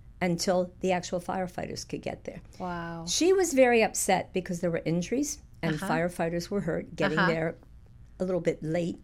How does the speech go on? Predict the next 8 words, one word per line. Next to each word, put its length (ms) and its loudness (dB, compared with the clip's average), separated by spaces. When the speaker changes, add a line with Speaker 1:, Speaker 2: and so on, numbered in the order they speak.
Speaker 1:
when 140 -4
the 80 -4
fire 260 0
started. 380 -2
So 280 2
she 440 4
got 280 2
herself 520 0